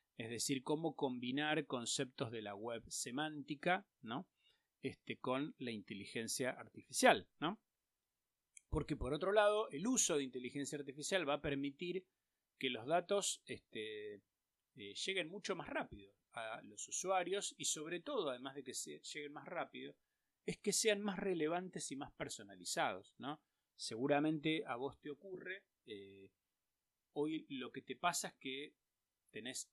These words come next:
tanta información, hay un exceso de información, que lo difícil es poder discernir, el poder...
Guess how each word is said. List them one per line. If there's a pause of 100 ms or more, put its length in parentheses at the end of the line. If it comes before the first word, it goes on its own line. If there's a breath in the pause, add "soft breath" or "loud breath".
tanta
información,
hay
un
exceso
de
información, (400)
que
lo
difícil
es
poder
discernir,
el
poder...